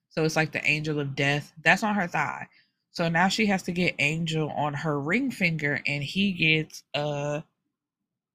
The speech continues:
Ezekiel Jane on his finger. And that makes it official. So now they're married. So I'm just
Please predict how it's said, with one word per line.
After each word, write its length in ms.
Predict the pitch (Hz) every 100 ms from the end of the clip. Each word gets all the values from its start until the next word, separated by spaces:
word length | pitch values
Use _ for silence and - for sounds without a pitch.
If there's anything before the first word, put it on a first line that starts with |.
| _
Ezekiel 640 | 170 160 170 170 170 156 156
Jane 560 | 175 262 233 208 208 -
on 160 | 214 247
his 300 | 262 403 403
finger. 460 | 185 117 - - - _ _ _ _ _ _ _ _ _ 175
And 160 | 170
that 140 | 170 170
makes 220 | 156 -
it 100 | 165
official. 380 | 165 254 - 143
So 140 | 165
now 280 | 180 233 269
they're 200 | 240 226
married. 760 | 185 170 220 202 - 90 - - _ _ _ _ _ _ _
So 220 | - 233
I'm 180 | 220 254
just 220 | 247 -